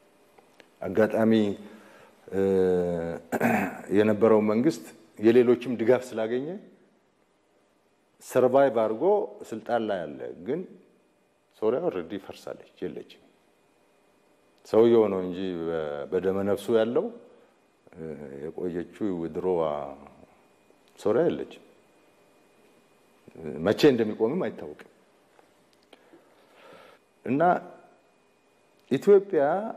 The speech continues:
በደንብ ራሷን በደንብ ካላየች፣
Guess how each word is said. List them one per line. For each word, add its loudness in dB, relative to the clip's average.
በደንብ -2
ራሷን 0
በደንብ 0
ካላየች፣ 0